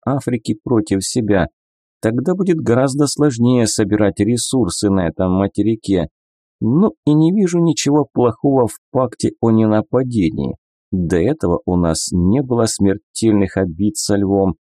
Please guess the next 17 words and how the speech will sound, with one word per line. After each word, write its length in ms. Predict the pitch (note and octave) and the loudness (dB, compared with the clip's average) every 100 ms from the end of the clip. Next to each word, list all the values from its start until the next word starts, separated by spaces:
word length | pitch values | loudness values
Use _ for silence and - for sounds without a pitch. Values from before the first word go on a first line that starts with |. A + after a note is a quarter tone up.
| _ | _
только 340 | F#3 F3 - F#2+ | -2 -2 -2 -4
конфликты 720 | - A2 G#2+ - B2 G#2+ G#2+ G#2 | 0 0 0 0 -2 0 -2 0
интересов, 800 | A#2+ A2 - C3+ E3 F#2+ - D#2+ | 0 0 0 -2 0 0 -2 -2
не 160 | G#2 D3 | -2 -2
более. 420 | D#3 G2+ F2 D2+ _ _ _ _ _ | 0 0 0 -2 _ _ _ _ _
А 80 | A#2+ | -8
худой 380 | - G3 C4+ A#3 | -2 0 2 2
мир 280 | D3 F3+ D#3 | 4 4 2
лучше 440 | D3 G#3 - F#3+ | 2 -2 -2 -2
доброй 500 | E3+ C#3+ G#2 F#2 F#2 | 2 0 2 0 2
войны. 420 | G2+ A#2 G2 C#2 - _ _ _ _ _ _ _ _ _ | 2 2 0 -2 -8 _ _ _ _ _ _ _ _ _
«Вы 280 | F#2 G2 A#2+ | -2 2 2
готовы 540 | A2 B2+ - G#3 G#2 - | 2 -2 -2 0 0 0
обменять 680 | F#2+ F2+ B2 D3 A2 - - | -2 2 2 2 0 -4 -4
камень 360 | C3+ F#2+ E2 | 0 2 0
подавления?» 680 | - F2+ G2+ A#2+ F2 C#2+ - - _ _ _ _ _ _ - | 0 0 0 2 0 -2 -6 -14 _ _ _ _ _ _ -6
Лев 400 | E2+ F#2+ F2 | 0 2 0